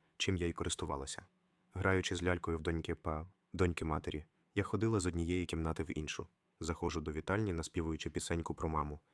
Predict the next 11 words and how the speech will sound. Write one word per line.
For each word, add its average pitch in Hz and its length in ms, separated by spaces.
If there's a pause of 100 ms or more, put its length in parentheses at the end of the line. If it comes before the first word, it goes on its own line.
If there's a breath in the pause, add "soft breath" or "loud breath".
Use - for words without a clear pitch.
(100)
і 82 80
раптом 85 380
бачу. 73 300 (400)
Біля 80 200
стіни, 85 420
спершись - 440
на 85 80
стіл 87 220
книжку, 85 380 (180 soft breath)
стоїть 82 320
жінка, 78 400